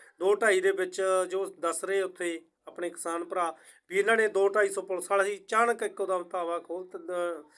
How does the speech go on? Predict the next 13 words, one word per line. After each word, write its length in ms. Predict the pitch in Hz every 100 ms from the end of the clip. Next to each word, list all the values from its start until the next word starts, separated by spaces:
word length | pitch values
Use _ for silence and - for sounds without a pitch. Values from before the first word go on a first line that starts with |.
| - - _ -
ਮੰਨ 180 | 165 180
ਕੇ 80 | 180
ਚਲੋ 320 | 180 175 170 _ _ _ _
ਇੱਕੋ 220 | 180 208
ਦਮ 260 | 202 190 185
ਅਟੈਕ 340 | 180 180 175
ਕਰਿਆ 260 | 180 170 180
ਗਾ 180 | 190 180 - _
ਤੇ 100 | -
ਸਿੱਧਾ 300 | 160 190 220
ਮੰਨ 200 | 202 180 175
ਕੇ 100 | 180
ਚਲੋ 220 | 175